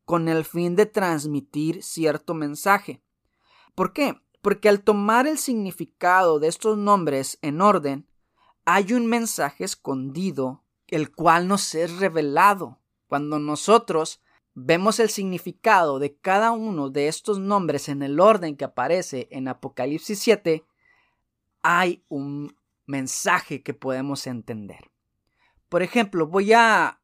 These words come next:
decir los nombres o los significados de cada uno de estos nombres. De hecho,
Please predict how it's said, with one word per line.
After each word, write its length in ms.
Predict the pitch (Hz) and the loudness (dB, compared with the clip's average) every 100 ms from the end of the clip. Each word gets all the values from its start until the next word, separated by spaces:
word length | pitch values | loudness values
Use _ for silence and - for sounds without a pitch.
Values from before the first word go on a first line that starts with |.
| - | -10
decir 480 | 151 151 - 180 | -6 -6 -4 -4
los 180 | 202 208 | 0 -2
nombres 580 | 165 151 156 175 185 - | 0 -4 -2 -2 -4 -6
o 140 | 151 147 | -6 -4
los 180 | 139 | -4
significados 800 | - 147 143 143 - 143 175 175 - | -6 -6 -6 -8 -2 0 0 -2 -4
de 120 | 143 | -6
cada 220 | 147 139 | -2 -2
uno 200 | 147 147 | -2 -4
de 60 | 147 | -6
estos 180 | - 175 | -8 -2
nombres. 460 | 247 226 156 151 | 0 0 -4 -2
De 160 | 170 185 | 0 0
hecho, 300 | 196 269 | 0 -2